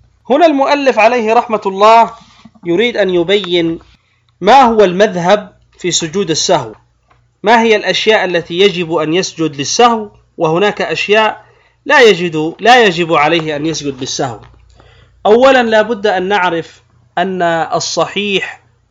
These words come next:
أن سجود السهو واجب وهو مأمور به، وقد أمر النبي عليه الصلاة والسلام بهذا السجود، ولهذا قال عليه الصلاة والسلام كما في الحديث المشهور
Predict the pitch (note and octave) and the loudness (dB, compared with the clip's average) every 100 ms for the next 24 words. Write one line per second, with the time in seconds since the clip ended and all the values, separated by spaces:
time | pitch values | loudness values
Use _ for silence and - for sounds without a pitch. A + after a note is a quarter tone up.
0 | _ - G#3 G3 F3+ D3+ - D#3 D#3 G3 | _ -2 -2 -2 -4 -4 -6 -8 -4 -4
1 | E3 D#3 - A3 A3 F#3+ C#3+ C#3 E3+ F#3+ | -2 -4 0 2 2 -2 -4 0 4 4
2 | F#3 F3+ D#3+ D#3+ E3+ B2 _ _ _ _ | 4 4 2 0 -2 -4 _ _ _ _
3 | _ D3 D3+ D3+ D3+ D3+ D3 D3+ E3+ G3 | _ -4 0 2 2 0 -4 -4 2 2
4 | F3 D#3 C#3+ G3+ C3 - _ _ C#3 D3+ | 2 0 2 0 0 -12 _ _ -8 -8
5 | C#3+ - - G3 E3+ D#3+ D#3+ D#3+ D3+ D#3 | -6 -2 2 4 2 0 -2 -2 -2 -2
6 | D3 - D#3 D#3 D3+ - D3+ D#3 C#3 C#3+ | -6 -4 -2 -2 -4 -8 -4 -4 -4 -4
7 | C#3+ C3 - B2+ C3+ B2+ - _ _ _ | -4 -4 -8 -8 -8 -8 -10 _ _ _
8 | _ _ - C#3+ D3 F3+ F#3 F3 F3+ F3 | _ _ -10 -6 0 2 2 0 2 2
9 | D#3 C#3+ D#3 D3 - D#3 D3+ D3 C3 C#3+ | 4 0 -2 -6 -6 -2 -2 -4 -10 -6
10 | D3 D3 C#3 C3 C#3 C#3 C3+ B2+ C3+ D#3 | 2 2 2 -4 -10 -10 -10 -12 -10 -8
11 | D3 C#3 C3+ - F3 G3+ G3 | -8 -8 -8 -4 4 4 4